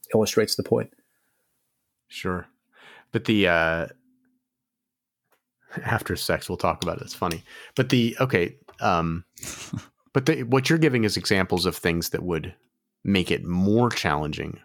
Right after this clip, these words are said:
Speaker 2: for a woman. I guess, I guess the, the, the flip side of that is, uh, if, if, if you're in a good relationship place, there's some, like,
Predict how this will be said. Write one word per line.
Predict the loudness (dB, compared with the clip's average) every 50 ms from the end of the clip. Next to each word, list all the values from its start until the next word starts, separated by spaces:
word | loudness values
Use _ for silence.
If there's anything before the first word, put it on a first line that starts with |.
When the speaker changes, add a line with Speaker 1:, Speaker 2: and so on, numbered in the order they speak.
| _ _
Speaker 2:
for | _ -2 -2
a | 0 0
woman. | 0 -2 0 0
I | 2
guess, | 2 2 0 0
I | -2 0
guess | 0 0 0 0
the, | 0 0 0 0
the, | 0 -2 -2 -2 -2 -2 -6 -6
the | -6 -6
flip | -2 0 0 0 0
side | 2 0 0 0 0
of | -4 -2
that | -2 0 0 0 -2 -4
is, | -8 -6 -2 -2 -4 -4 -4 _ _ _ _ _ _ _ _ _ _ _ _ _ _ _ _ _ _
uh, | -6 -6 -2
if, | -2 -2 -2 -2 -4 -2
if, | -2 -2 -2 -4 -6
if | -6 -4 -2 0
you're | 0 2
in | 0
a | 0
good | 0 2 2 2 2
relationship | 2 0 2 2 2 0 0 -4 -4 -4 -4 -6 -4
place, | -2 -2 0 0 0 -2 -4 -4
there's | -2 -2 -2 0
some, | 0 0 0 0 2 2
like, | 0 0 -2 -4 -8 -20 -20